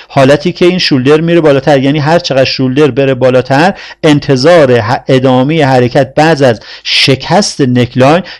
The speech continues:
کمتر می‌شه. یعنی زمانی هم میرسه که قیمت، اه، میاد و میره برای ادامهٔ این حرکت که بره تبدیل بشه به، اه، دیاموند. اه، البته این که دیاموند نمیشه، دیاموند باید این بشه تبدیل به درایور بشه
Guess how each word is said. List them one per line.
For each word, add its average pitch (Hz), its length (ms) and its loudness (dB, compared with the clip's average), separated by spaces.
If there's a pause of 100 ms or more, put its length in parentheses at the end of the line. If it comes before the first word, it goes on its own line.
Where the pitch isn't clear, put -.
کمتر 156 440 2
می‌شه. 135 240 -2
یعنی 131 260 0
زمانی 131 380 0
هم 131 160 0
میرسه 156 540 0 (220)
که 131 340 2
قیمت، 131 500 0 (280)
اه، 120 160 2
میاد 147 560 0
و 120 260 2 (360)
میره 156 440 2
برای 165 640 4 (1200)
ادامهٔ 131 440 2
این 208 140 0
حرکت 180 540 0 (180)
که 143 140 0
بره 147 220 2
تبدیل 139 420 0
بشه 135 220 -2
به، 120 260 2 (300)
اه، 120 220 2
دیاموند. 127 720 0
اه، - 140 -12
البته 123 460 0
این 135 100 0
که 135 140 -2
دیاموند 120 440 0
نمیشه، 156 240 -2
دیاموند 120 360 0
باید 113 160 0
این 123 220 -4
بشه 151 220 0
تبدیل 123 360 -2
به 123 100 0
درایور 117 600 2
بشه 190 360 0